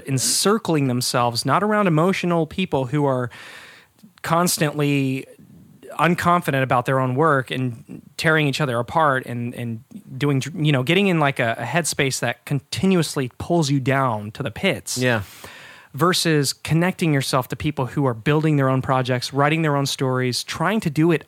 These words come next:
Speaker 1: on their own without
Speaker 2: Yeah.
Speaker 1: having to wait for, you know, 'cause, I mean, it's like if I was waiting for a record deal,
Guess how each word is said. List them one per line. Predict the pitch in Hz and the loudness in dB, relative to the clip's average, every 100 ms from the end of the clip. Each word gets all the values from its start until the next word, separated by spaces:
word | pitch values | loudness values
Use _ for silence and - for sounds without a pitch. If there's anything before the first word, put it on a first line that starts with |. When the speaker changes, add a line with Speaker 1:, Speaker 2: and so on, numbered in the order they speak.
| - | -2
Speaker 1:
on | 170 | 2
their | 226 135 123 | 2 2 2
own | 123 123 | 0 0
without | 123 165 175 156 | 0 2 2 2
Speaker 2:
Yeah. | |
Speaker 1:
having | 156 170 156 | 0 0 2
to | 139 127 120 | 2 0 -4
wait | 127 127 135 170 - | -14 -4 -2 -2 -6
for, | - 147 135 123 120 123 - _ _ _ _ | -8 -4 -2 -2 -2 -6 -12 _ _ _ _
you | 226 | -2
know, | 123 104 117 - - - - _ | -2 -6 -10 -16 -20 -20 -20 _
'cause, | 220 - 277 | -2 -2 -4
I | 233 | 0
mean, | 247 233 - | 0 0 -2
it's | 208 | 0
like | 233 220 | 0 2
if | 208 | 2
I | 220 | 2
was | 262 | 2
waiting | 160 147 | 2 2
for | 143 147 | 2 0
a | |
record | 131 147 208 160 | 2 2 0 -2
deal, | 117 107 123 | -4 -4 -6